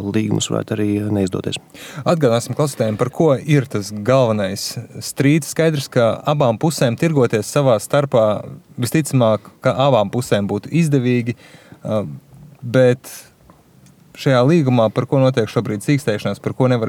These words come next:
Speaker 2: vienoties, viens vai otrs jūt, ka viņu, ka viņš zaudēs vairāk nekā iegūs?
Speaker 1: Mm,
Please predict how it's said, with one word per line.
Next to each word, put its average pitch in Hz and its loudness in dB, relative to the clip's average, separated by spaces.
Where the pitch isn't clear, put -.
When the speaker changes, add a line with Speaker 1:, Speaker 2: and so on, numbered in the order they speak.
Speaker 2:
vienoties, 110 -4
viens 123 -2
vai 117 2
otrs 131 0
jūt, 135 2
ka 120 -2
viņu, 123 0
ka 123 -4
viņš 120 0
zaudēs 120 2
vairāk 151 2
nekā 104 0
iegūs? 175 -2
Speaker 1:
Mm, 117 0